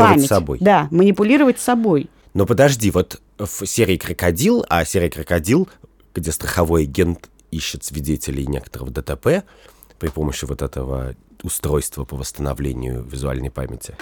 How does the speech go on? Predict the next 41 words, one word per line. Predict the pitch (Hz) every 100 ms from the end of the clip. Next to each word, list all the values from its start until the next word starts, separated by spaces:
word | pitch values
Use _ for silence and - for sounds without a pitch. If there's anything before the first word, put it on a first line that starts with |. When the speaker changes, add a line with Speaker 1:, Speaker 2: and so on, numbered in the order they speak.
| - -
Speaker 2:
И | 92 87 -
случайно | - 87 90 117 107
напарывается | 92 85 87 80 78 -
на | 82
женщину, | 76 123 147 -
очень | 82 82
успешную | 73 - 76 - 76
и | 76
милую, | 76 71 67
которая | 62 69 69 62
когда-то | 69 71 67 -
случайно | - 67 64 60
кого-то | 67 64 -
убила. | 76 117 233 165 - -
И | 117 110 107 107 - _ -
эта | 113 104
женщина | 95 165 147
превращается | 113 85 87 127 98
просто | 104 101
в | -
серийного | 92 95 90
маньяка, | 87 82 82 92 143 -
потому | -
что | 78
она | 85
начинает | - 87
убивать | 80 87 -
всех, | - - 120 135 -
кто | - - 87
мог | 90 -
хоть | 80 -
краешком | 82 87 82 - 87
глаза, | 78 85 107 110
хоть | - 85
как-то | - 90 - - 80 - - - - -
быть | 78 -
свидетелем | 78 78 85 - 80 73
её | 73
перемещений | - 71 76 - 76 67
в | -
пространстве. | 85 - 76 62 -